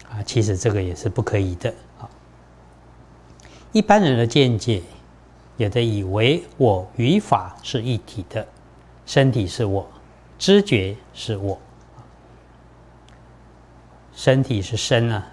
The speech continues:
知觉是心啊，身心的五蕴就是我。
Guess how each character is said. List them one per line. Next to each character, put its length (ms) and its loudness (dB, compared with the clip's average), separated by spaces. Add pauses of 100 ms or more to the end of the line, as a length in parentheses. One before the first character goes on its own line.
知 240 -2
觉 220 -2
是 180 -6
心 460 -2 (160)
啊， 80 -14 (100)
身 360 -4
心 260 -2
的 100 -2
五 240 -4
蕴 240 2 (540)
就 160 0
是 160 -6
我。 240 -6